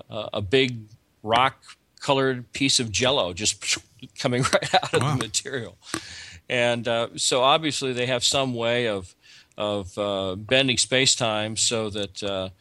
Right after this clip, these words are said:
Speaker 1: you know, uh, material objects are, are able to be penetrated, or at
Speaker 2: Mm-hmm.
Speaker 1: least you create the illusion that there's a material cliff there, uh, when in fact it might be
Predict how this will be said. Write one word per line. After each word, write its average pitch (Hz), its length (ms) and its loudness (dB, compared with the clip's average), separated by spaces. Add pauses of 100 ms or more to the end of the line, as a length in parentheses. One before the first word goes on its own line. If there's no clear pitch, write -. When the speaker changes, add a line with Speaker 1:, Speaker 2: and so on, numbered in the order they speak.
(380)
Speaker 1:
you 113 140 -4
know, 101 540 -4
uh, - 260 -6
material 117 480 4
objects 120 720 4
are, 50 460 -10
are 104 380 0
able 117 220 2
to 104 40 -6
be 107 140 -2
penetrated, 117 640 2
or 107 180 4
at - 60 0
Speaker 2:
Mm-hmm. 127 100 2
Speaker 1:
least 123 400 4
you 117 240 0
create 127 380 2
the 123 80 0
illusion 117 520 2
that 101 120 -2
there's 104 240 0
a 101 40 -4
material 101 440 0
cliff 131 420 0
there, 92 340 -4 (540)
uh, 98 300 0
when 104 220 0
in 101 120 0
fact 101 340 2
it 107 40 -4
might 98 240 -2
be 92 340 0